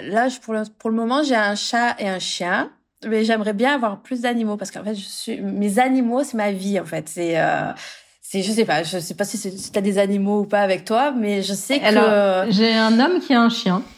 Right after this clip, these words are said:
Speaker 2: <laughs> Donc, euh, par, par ricochet, j'ai un chien. <laughs>
Speaker 1: Donc, par ricochet, tu as un chien. Et moi, je sais que, euh, les animaux, pour moi, c'est, euh, c'est ma base. En fait, ils me, ils me ressourcent, ils m'apaisent. Euh,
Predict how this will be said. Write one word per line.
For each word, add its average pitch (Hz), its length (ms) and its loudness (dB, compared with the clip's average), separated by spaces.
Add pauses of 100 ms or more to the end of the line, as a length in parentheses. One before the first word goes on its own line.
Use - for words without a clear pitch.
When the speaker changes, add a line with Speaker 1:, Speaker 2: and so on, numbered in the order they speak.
(120)
Speaker 2:
<laughs> 262 80 8 (1300)
Donc, 285 220 6 (100)
euh, 269 160 6 (240)
par, - 400 2
par 262 220 4
ricochet, 302 600 2
j'ai 339 60 4
un 262 100 4
chien. 214 280 0 (220)
<laughs> 392 220 2
Speaker 1:
Donc, 254 180 6
par 254 120 2
ricochet, 277 360 2
tu 359 120 -2
as 269 60 4
un 254 80 2
chien. 190 300 -4 (440)
Et 226 80 0
moi, 262 200 2 (120)
je 302 100 0
sais 277 440 -4
que, - 180 -6
euh, 202 800 2
les 240 260 0
animaux, 240 480 2
pour 208 240 -6
moi, 196 360 0
c'est, 208 400 -6
euh, 185 1300 -2 (640)
c'est - 240 -2
ma 214 140 4
base. 214 340 0
En 190 80 -2
fait, 220 240 -8
ils 208 100 -6
me, 208 200 -2
ils 214 60 0
me 226 60 2
ressourcent, 240 600 -2
ils 233 60 -2
m'apaisent. 240 680 0
Euh, 254 420 2